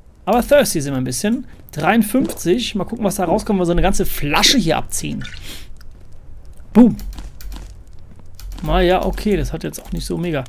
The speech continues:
Da ist eine Knarre. Oder was ist das? Hä? Was ist das? Ah, da steht vielleicht irgendeiner. Okay, okay, okay. Ähm, ba, ba, ba, ba, bam, ba, ba, bam.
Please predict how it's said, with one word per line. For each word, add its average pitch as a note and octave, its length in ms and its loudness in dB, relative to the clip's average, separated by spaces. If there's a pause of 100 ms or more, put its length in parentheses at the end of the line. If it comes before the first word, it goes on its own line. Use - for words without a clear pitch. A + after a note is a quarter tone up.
(440)
Da - 80 -6
ist A#2 80 -4
eine C3 100 -8
Knarre. E3 360 0 (420)
Oder D3+ 100 -4
was C3+ 100 -6
ist - 60 -8
das? B2 200 -8 (480)
Hä? C4+ 240 8 (340)
Was F3+ 100 -4
ist - 140 -8
das? - 240 -8 (840)
Ah, - 80 -6
da D3 60 0
steht A#3 220 2
vielleicht D#3 240 2
irgendeiner. C#3 420 -4 (1160)
Okay, G#3 160 4
okay, G#3+ 200 6
okay. G3+ 340 6
Ähm, A3 480 6
ba, G3+ 80 4
ba, G3+ 120 0
ba, F#3+ 140 -8
ba, F3 220 -10
bam, A3+ 240 4
ba, G#3 80 2
ba, F3+ 100 -2
bam. A#3 540 2